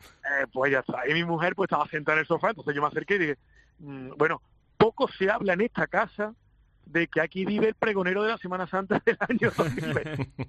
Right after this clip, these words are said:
Speaker 1: <laughs> Pues, pues una tremenda alegría, se emocionó mucho y, y bueno, la verdad es que, que, eh, ella me conoce mejor que nadie y sabe perfectamente cuál ha sido mi trayectoria,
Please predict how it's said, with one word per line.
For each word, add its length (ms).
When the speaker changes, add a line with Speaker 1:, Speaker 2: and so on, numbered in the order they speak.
Speaker 1:
<laughs> 720
Pues, 220
pues 160
una 180
tremenda 400
alegría, 640
se 280
emocionó 540
mucho 540
y, 220
y 60
bueno, 180
la 80
verdad 280
es 0
que, 180
que, 120
eh, 500
ella 200
me 240
conoce 320
mejor 220
que 100
nadie 280
y 80
sabe 200
perfectamente 640
cuál 180
ha 40
sido 200
mi 100
trayectoria, 640